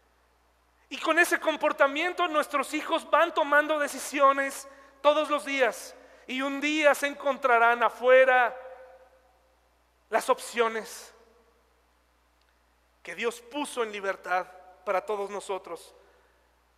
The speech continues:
El camino de salvación en Jesús,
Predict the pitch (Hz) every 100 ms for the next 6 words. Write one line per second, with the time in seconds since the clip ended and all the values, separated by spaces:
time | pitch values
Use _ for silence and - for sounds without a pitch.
0 | _ _ _ - - 196 202 320 339 311
1 | 294 269 247 233 254 277 320 330 277 262
2 | - 294 320 - -